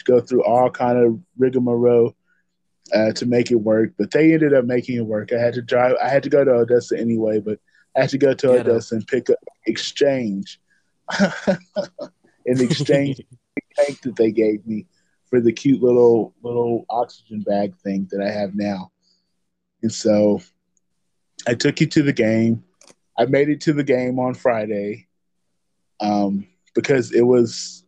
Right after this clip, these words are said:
Speaker 1: Permian versus Midland High. It was the two state bands, and I wanted to see it. I wanted to be there. And so, uh, went and did that. It was fine all the way through the game until the end. Then I finally kinda got tired and got winded.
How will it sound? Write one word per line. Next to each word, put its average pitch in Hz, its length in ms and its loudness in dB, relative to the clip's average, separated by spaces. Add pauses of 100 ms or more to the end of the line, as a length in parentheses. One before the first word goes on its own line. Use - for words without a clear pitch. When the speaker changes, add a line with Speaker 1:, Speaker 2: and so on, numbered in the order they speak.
Speaker 1:
Permian 123 420 -2
versus 120 460 -2
Midland 120 300 -2
High. 156 300 -2
It 107 100 0
was 113 180 -2
the 113 120 -2
two 123 300 -2
state 127 380 -4
bands, 135 460 -2
and 101 100 -2
I 101 80 -4
wanted 110 320 -6
to 127 100 -16
see 151 340 -6
it. - 100 -6
I - 60 -14
wanted 104 240 -12
to 117 80 -16
be 123 200 -12
there. 92 320 -8 (880)
And 107 120 -6
so, 110 460 2
uh, 98 320 2 (760)
went 160 240 0
and 165 120 -2
did 147 260 2
that. 120 360 2 (460)
It - 260 -12
was 120 220 0
fine 135 680 -4 (540)
all 135 180 2
the 165 60 -4
way 170 180 -2
through 175 240 2
the 165 80 2
game 139 420 -2
until 151 300 0
the 160 160 2
end. 123 380 -2
Then 127 140 0
I 131 80 0
finally 127 320 0
kinda 123 260 -2
got 120 240 0
tired 120 380 4
and 120 100 -6
got 117 240 2
winded. 113 460 0